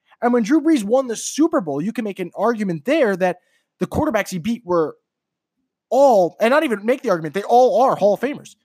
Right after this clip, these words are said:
Hall of Famer Kurt Warner, Hall of Famer Brett Favre, and Hall of Famer Peyton Manning. Beat all those three. And I'm not here to tell you that Drew Brees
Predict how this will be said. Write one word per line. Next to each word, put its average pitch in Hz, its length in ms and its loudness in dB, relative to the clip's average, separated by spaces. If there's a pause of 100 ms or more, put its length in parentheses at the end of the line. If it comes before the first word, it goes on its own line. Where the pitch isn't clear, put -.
(340)
Hall 214 180 2
of 220 80 0
Famer 208 260 -2
Kurt 196 200 -10
Warner, 135 320 -10 (240)
Hall 226 200 -2
of 226 80 -4
Famer 208 240 -6
Brett 180 240 -2
Favre, 165 360 2 (120)
and 165 160 -8
Hall 165 300 0
of 180 100 -10
Famer 135 440 -6 (320)
Peyton 143 200 -6
Manning. 120 440 -8 (240)
Beat 180 140 0
all 208 140 4
those 208 220 -2
three. 107 240 -16 (760)
And 233 80 0
I'm 285 60 0
not 311 140 2
here 254 220 2
to 202 80 -6
tell 240 340 0
you 175 140 0
that 151 220 -2
Drew 175 340 -8
Brees 160 460 -6